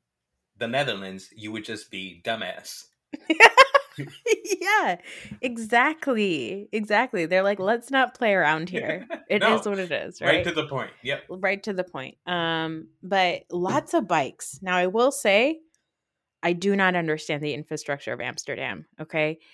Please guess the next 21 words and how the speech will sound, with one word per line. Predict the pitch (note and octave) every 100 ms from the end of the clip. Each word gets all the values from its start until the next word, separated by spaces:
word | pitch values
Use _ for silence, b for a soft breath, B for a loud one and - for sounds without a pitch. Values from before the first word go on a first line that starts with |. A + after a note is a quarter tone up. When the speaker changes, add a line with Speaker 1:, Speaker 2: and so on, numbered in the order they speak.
| b b b
Speaker 2:
You | E3+ F3+
have | F#3+
a |
street, | F#3+ - A#3+ A3+ F3+
and | F3+ E3
on | F3 G3
that | F#3+ -
street, | - F#3 F3
you | E3 E3
have | F3 E3 D3 -
cobblestone. | - F3 D3 - D3+ B2 B2+
And | D3+
on | E3+ F3+
that | F3+
cobblestone, | - F3 E3 D#3 - E3 G3
Speaker 1:
Yeah. |
Speaker 2:
you | C#3+ C#3
can | D#3 C#3+ -
drive | E3+ D3
a | E3
car, | - F3 F3+ A3+